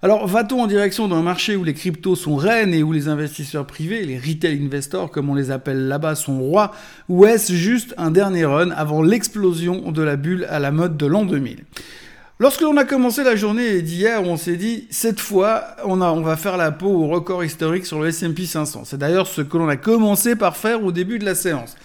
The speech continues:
Et puis, on est tombé sur un tableau qui nous rappelait la publication des chiffres économiques de la semaine, et on les sou-, on s'est soudainement rendu compte, à la vitesse de la lumière au galop, que demain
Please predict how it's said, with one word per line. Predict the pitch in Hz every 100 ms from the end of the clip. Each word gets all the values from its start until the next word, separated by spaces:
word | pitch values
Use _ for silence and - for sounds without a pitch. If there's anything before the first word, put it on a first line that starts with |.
| - - - -
Et | 214
puis, | 226
on | 285 254
est | 240
tombé | 233 214 220
sur | 220 196
un | 165
tableau | 160 170 170 185
qui | 185 160
nous | 156
rappelait | 151 147 165
la | 190
publication | 143 151 151 143 143 180 175
des | 143
chiffres | 131 180 -
économiques | 151 147 147 180
de | 156
la | 127
semaine, | 123 170 160 156 165 202 208 - - -
et | 220
on | 247
les | 247
sou-, | 214 285 269
on | 214
s'est | 196 190
soudainement | 180 - 285 226 208 202 175
rendu | 147 180 233 202
compte, | 185 185 208 214
à | 151
la | 151
vitesse | 165 190 220 180
de |
la | 156 143
lumière | 170 175 180 170 147
au | 151
galop, | 143 165 175 220 - - - -
que | 160 277
demain | 233 208 214 220